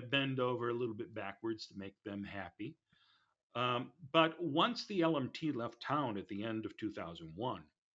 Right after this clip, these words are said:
that cushy job was gone. Um, a-, and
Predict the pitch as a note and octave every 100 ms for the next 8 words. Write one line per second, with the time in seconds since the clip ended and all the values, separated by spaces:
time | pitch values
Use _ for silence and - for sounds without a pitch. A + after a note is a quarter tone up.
0 | _ _ _ _ _ - D3+ D3+ F#3+ E3+
1 | C#3+ C#3+ B2+ C3 G2 E2+ - G#2+ F2+ -
2 | _ _ _ _ _ _ _ _ _ _
3 | _ _ - A#2 A#2 A#2+ A2+ A#2+ - _
4 | _ _ _ _ - - _ - - -
5 | - - - E3 E3+ E3+ D#3+ D#3+ D#3 D#3